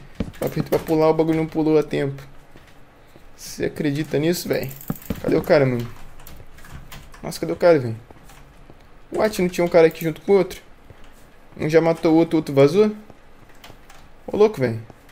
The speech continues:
Putz, velho. Será que a gente acha uma bússola aqui nesse baú? Vai, bússola. Nossa, não teve. Teve uma bigorna, que bosta. <laughs> Ó o cara aqui. Falou, mano. Nossa, ele saiu na hora, hein? Vou matar ele.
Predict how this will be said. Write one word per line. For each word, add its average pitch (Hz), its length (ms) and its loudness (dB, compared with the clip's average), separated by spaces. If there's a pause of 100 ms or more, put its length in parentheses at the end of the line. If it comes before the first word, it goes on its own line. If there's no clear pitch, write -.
(1300)
Putz, - 220 -6
velho. 127 320 -2 (140)
Será - 280 -2
que 156 120 -4
a - 20 -2
gente 147 140 0
acha - 180 2
uma 135 60 2
bússola 139 180 0
aqui 143 100 0
nesse 139 160 -2
baú? 151 300 4 (440)
Vai, 165 180 4
bússola. 196 440 4 (320)
Nossa, 135 300 2
não 147 120 0
teve. 135 300 2 (640)
Teve - 180 0
uma 165 100 6
bigorna, 143 400 4
que 139 120 -8
bosta. 139 360 0 (180)
<laughs> 143 80 -2 (380)
Ó - 60 -2
o - 20 -10
cara 170 160 4
aqui. 151 100 -2 (1120)
Falou, 147 220 4
mano. 139 280 2 (680)
Nossa, 135 240 -4
ele 135 80 -2
saiu - 180 0
na 151 140 2
hora, 143 220 4
hein? 139 100 -4 (1080)
Vou 147 100 -6
matar 214 260 2
ele. 127 240 6